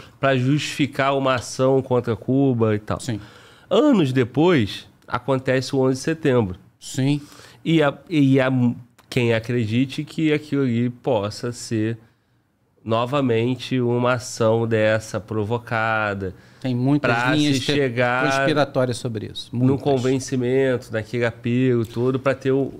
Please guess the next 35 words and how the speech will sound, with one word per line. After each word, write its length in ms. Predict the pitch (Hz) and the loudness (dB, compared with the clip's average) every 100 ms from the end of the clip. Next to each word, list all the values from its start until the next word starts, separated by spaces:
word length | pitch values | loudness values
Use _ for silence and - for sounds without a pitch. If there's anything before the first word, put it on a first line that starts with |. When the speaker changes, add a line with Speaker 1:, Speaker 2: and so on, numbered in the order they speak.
| - 127 | -12 -2
Speaker 1:
uma 200 | 131 131 | 2 2
ação. 400 | - 123 98 - - _ _ _ _ _ | 0 0 0 -2 -14 _ _ _ _ _
Speaker 2:
Tem 180 | 175 202 | -2 0
um 80 | |
estudo, 560 | 127 - - 165 104 98 98 _ _ _ - | 0 -2 -2 -2 -2 -8 -10 _ _ _ -8
isso 280 | 135 139 | -8 -6
é 20 | 143 | -8
estudo 320 | - 185 185 | -6 -8 -8
sério. 500 | - - 120 98 98 - _ _ _ _ _ | -6 -2 -2 -4 -8 -14 _ _ _ _ _
Não 240 | - 107 160 | -6 -2 -2
sou 280 | - 135 117 | -2 -4 0
eu 160 | 156 | 0
que 120 | 156 | -2
tô, 440 | 127 139 139 131 107 | -6 0 2 2 0
só 180 | - 104 | -2 -6
vou 240 | 113 143 | 0 -2
replicar 760 | 104 143 208 - 165 - 139 165 | 0 0 0 0 -2 -2 0 0
o 60 | |
que 140 | 180 196 | 0 -2
eu 80 | 196 | 0
li. 280 | 123 131 - _ _ _ _ _ _ _ _ _ _ | 0 -2 -6 _ _ _ _ _ _ _ _ _ _
Que 800 | - 131 131 131 123 120 110 - - _ _ _ - | -8 -2 0 2 0 0 -2 -8 -18 _ _ _ -10
não 300 | 143 208 208 | -2 -2 0
houve 300 | 175 190 135 | 0 0 -4
o 140 | 131 123 113 - | -6 -6 -10 -6
onze 260 | 127 113 | -4 -4
de 80 | 117 | -8
setembro, 600 | - 110 - 110 107 110 | -10 -10 -8 -8 -8 -8
né, 80 | 113 - _ _ _ _ | -10 -14 _ _ _ _
do 160 | 117 123 | -6 -4
jeito 340 | 104 123 127 | 0 -2 -2
que 80 | - | -6
a 40 | 110 | -4
gente 240 | 110 - | -4 -4
imagina. 600 | 113 107 98 98 95 | -4 -2 -2 -2 -4